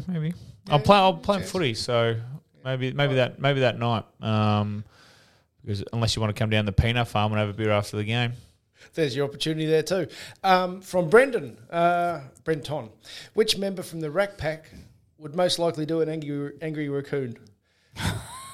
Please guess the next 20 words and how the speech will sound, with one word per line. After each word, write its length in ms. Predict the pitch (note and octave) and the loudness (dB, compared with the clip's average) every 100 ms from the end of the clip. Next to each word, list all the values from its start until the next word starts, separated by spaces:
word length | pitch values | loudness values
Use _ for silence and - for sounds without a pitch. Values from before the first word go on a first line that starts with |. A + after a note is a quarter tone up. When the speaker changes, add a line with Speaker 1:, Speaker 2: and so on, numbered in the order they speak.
| C6+ - _ _ _ - F3 - - D3+ - _ D#3 - - C3+ - - C3+ | -20 -20 _ _ _ -4 -4 -6 -4 -4 -4 _ -8 -6 -8 -8 -12 -16 -10
Speaker 1:
Uh, 760 | B2 B2 B2 B2 B2 B2 A#2+ - | -6 -2 0 0 2 0 -2 -4
well, 420 | C#3 C3+ B2 B2 - - _ _ _ _ _ _ _ _ - | 4 8 8 6 -2 -16 _ _ _ _ _ _ _ _ -4
I 160 | B2 | 0
know 220 | A#2 A#2 A#2+ | 2 2 0
about 260 | G2+ G#2+ | 0 0
it, 60 | B2 | 0
so 180 | - A2 G#2+ G#2+ A2+ - | 0 2 2 0 -2 -4
I'll 100 | A#2+ | 0
be 140 | A#2+ | 0
the 60 | A2 | 2
top 220 | A2+ G#2+ | 0 0
of 60 | G#2+ | -4
the 60 | |
tree. 480 | - - A2+ A2+ C3+ - - | -4 0 2 2 -2 -10 -6
Um, 520 | A#2 A2 A2 A2 A2 - - - - | -2 0 2 0 -2 -8 -20 -18 4
but 180 | B2 B2 | 6 6
without 360 | A#2+ C3+ D3 | 6 6 6
knowing 340 | C3 B2+ B2 A#2+ | 4 2 2 0
about 300 | A2 A#2+ D#3+ | 4 4 4
it, 260 | A#3+ - | 0 -8